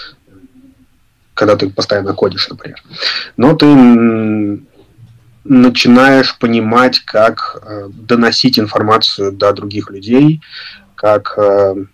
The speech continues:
делать это эффектно, как ш-, как сделать это так, чтобы они это запомнили, чтобы они это приняли. И это поможет не,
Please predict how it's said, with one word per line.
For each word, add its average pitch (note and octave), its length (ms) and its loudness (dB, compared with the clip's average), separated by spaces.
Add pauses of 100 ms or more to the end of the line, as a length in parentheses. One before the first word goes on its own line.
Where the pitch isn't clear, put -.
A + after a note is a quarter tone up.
(120)
делать G#2+ 460 0
это G#2+ 220 -4
эффектно, C3+ 640 2
как G2+ 280 -6
ш-, - 180 -12 (280)
как A2+ 200 -4
сделать G#2+ 420 -2
это G2 420 -8
так, G2+ 260 -2
чтобы G2 280 -8
они G2 140 -10
это - 140 -16
запомнили, A#2+ 580 2
чтобы F#2+ 240 -10
они G2+ 200 -14
это - 140 -14
приняли. A2+ 500 -2 (640)
И A#2+ 140 2
это C3 220 0
поможет B2 680 2
не, A2 720 0